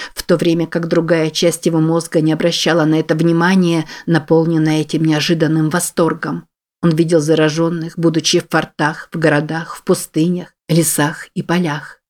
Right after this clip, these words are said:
Опускался на двести метров вниз в пещеру, кишащую ими.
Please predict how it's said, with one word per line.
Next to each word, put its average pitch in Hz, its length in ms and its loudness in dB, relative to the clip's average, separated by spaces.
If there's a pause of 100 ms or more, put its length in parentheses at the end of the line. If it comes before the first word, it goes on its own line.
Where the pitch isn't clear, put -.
Опускался 175 600 0
на 160 120 4
двести 160 360 0
метров 165 400 0
вниз 175 260 0
в - 100 -12
пещеру, 165 600 -2
кишащую 190 640 0
ими. 175 460 0